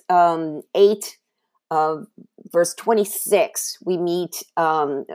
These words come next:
uh, Philip. Now, Philip is a Greek. This isn't the same Philip that was one of the first twelve, uh, apostles. This is a different Philip. Um,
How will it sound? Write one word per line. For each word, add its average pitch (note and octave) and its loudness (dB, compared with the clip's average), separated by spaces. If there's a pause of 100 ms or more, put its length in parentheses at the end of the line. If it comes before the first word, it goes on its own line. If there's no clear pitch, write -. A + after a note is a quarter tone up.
(120)
uh, C#3+ 4 (100)
Philip. - 2 (400)
Now, E3+ 0
Philip C4 2
is C4+ 2
a F#4 6
Greek. F#3 6
This E3+ 0
isn't A3+ -2
the C4 -2
same A3+ 2
Philip F#3+ 0
that - -4
was E3 -2
one E3 -4
of E3 -2
the D#3+ -8 (160)
first D#3 -2
twelve, D3+ 2
uh, D3 2
apostles. - 0
This D3+ -6
is D3+ -4
a D3+ 0
different - -8
Philip. - -4 (960)
Um, E3+ 2